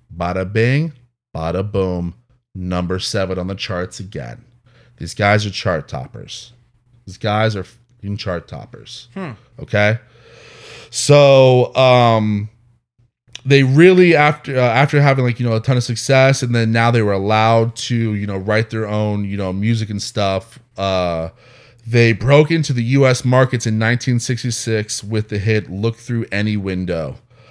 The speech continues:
Speaker 1: Um, that was their first big break into the U S markets, Australia and stuff like that.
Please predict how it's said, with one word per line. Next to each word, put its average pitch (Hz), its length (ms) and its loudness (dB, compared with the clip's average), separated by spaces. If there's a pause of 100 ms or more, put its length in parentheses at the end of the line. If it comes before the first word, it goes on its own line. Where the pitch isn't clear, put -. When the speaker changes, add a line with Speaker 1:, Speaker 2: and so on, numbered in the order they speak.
(260)
Speaker 1:
Um, 90 640 -2
that 110 240 0
was 117 160 0
their 104 100 -4
first 120 440 -4
big 117 240 -4
break 110 420 -2
into 104 160 -6
the 101 120 -10
U 110 180 -2
S 107 160 -6
markets, 104 500 -4
Australia 107 640 -2
and 104 100 -6
stuff 104 300 -6
like 101 200 -6
that. 98 400 -4